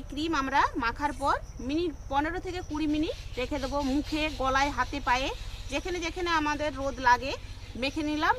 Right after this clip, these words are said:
মে-, মাখার পর পনেরো থেকে কুড়ি মিনিট রাখার পর আমরা উষ্ণ গরম জল করে মুখ হাত পা ধুয়ে নেব। তো অবশ্যই বন্ধুরা, ব্যবহার করার আগে আপনারা হাতের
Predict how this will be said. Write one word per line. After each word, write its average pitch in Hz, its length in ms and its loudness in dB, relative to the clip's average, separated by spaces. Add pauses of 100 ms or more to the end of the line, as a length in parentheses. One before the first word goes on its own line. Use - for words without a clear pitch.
মে-, 269 200 -2 (100)
মাখার 277 280 2 (100)
পর 311 120 4 (380)
পনেরো 294 360 0
থেকে 349 140 -4 (100)
কুড়ি 285 260 -2
মিনিট 311 200 2 (100)
রাখার 285 320 0
পর 277 140 6 (560)
আমরা 247 180 2 (140)
উষ্ণ 294 220 -2 (180)
গরম 294 240 6 (100)
জল 349 140 2 (100)
করে 277 180 0 (400)
মুখ 262 220 -4
হাত 254 200 2
পা 294 80 0 (120)
ধুয়ে 254 280 0
নেব। 233 140 -2 (440)
তো 302 60 4 (180)
অবশ্যই 381 480 0
বন্ধুরা, 370 360 4 (460)
ব্যবহার 311 340 2 (100)
করার 359 280 6
আগে 370 220 2
আপনারা 302 320 4 (400)
হাতের 294 280 0